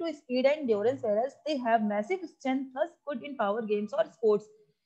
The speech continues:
वो क्या होता है, मतलब, अ, उनके अंदर physical fitness level जो होता है वो कम होता है, but उनके अंदर क्या होता है, strength power जो होती है वो extra होती है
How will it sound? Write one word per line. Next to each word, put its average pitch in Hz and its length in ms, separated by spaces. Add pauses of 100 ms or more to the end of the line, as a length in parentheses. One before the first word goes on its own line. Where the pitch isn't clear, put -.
(200)
वो 349 200
क्या 359 140
होता 330 200
है, 349 80
मतलब, 359 160
अ, 285 380
उनके 302 220
अंदर 320 220
physical 320 320
fitness 302 320
level 277 220
जो 311 100
होता 311 140
है 320 60
वो 349 80
कम 285 220
होता 226 200
है, 196 260 (280)
but 220 140 (220)
उनके 262 280
अंदर 320 200
क्या 320 200
होता 330 320
है, 359 200
strength 311 340 (440)
power 262 300
जो 320 140
होती 302 160
है 330 60
वो 381 100
extra 302 380
होती 233 320
है 196 300